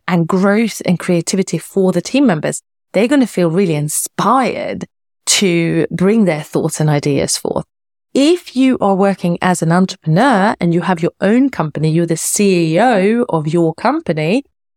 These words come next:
you really wanna look at your team as your right hand. Like, you may have two or three or five team members, but they need to be so connected to your higher vision and why you really are doing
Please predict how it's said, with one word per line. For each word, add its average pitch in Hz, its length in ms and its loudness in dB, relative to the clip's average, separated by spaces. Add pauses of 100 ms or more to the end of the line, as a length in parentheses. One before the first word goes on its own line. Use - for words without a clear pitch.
(200)
you 190 240 0
really 269 400 4
wanna 240 240 4
look 202 280 2
at 185 100 -4
your 165 160 0
team 190 640 0 (500)
as 185 480 2 (120)
your 196 200 2
right 175 360 0
hand. 170 480 0
Like, 170 200 -2
you 190 80 2
may 214 200 2
have 202 240 0
two 185 260 0
or 165 60 0
three 175 320 0
or 156 100 -2
five 160 360 -2
team 285 240 2
members, 180 480 0 (440)
but - 200 -6 (240)
they 180 200 2
need 185 220 2
to - 100 -10
be 180 180 -2
so 247 460 0
connected 175 540 -4
to 165 120 -2
your 160 220 0
higher 156 260 0
vision 147 400 -2
and 165 240 0
why 180 320 0
you 170 300 0
really 170 440 2
are 160 120 0
doing 160 440 0